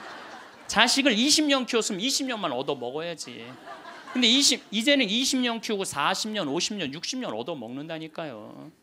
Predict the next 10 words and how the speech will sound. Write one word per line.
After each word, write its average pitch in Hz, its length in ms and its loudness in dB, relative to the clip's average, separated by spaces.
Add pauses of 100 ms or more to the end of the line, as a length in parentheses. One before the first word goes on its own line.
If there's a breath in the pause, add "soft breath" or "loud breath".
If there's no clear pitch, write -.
(1040 soft breath)
지금 294 300 6
오십 302 260 4
살 302 200 4
되신 247 240 0
분들은 220 320 -4
백열 190 360 0
살까지 214 400 -2
산다고 170 300 -4
말씀드렸죠? 156 880 0 (580 soft breath)
그러면은 285 480 4